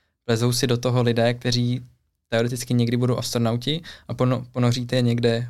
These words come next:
hluboko do vody. A oni by tam vlastně měli být schopní s těmi technologiemi dlouhodobě přežívat.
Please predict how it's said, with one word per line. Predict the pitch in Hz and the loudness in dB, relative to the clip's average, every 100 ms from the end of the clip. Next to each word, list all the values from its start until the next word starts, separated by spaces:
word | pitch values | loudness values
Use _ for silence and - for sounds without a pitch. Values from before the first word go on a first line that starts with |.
| - | -6
hluboko | 117 117 113 113 | -4 -2 0 0
do | 110 | 0
vody. | 107 101 110 - _ _ _ _ _ | 0 0 -2 -12 _ _ _ _ _
A | 104 101 120 _ _ - | -8 -8 -10 _ _ -4
oni | 120 | 0
by | 117 117 | 0 0
tam | 117 | 0
vlastně | 113 - | 0 0
měli | 120 120 | 0 0
být | 123 | -2
schopní | - 120 120 | -6 -4 -4
s | 120 | 0
těmi | 120 | -2
technologiemi | 120 117 123 120 123 | -2 -4 0 2 2
dlouhodobě | 117 113 117 120 117 110 123 - _ _ _ _ _ _ _ | 2 2 2 2 2 0 -4 -12 _ _ _ _ _ _ _
přežívat. | - 107 107 98 | -4 -2 0 -2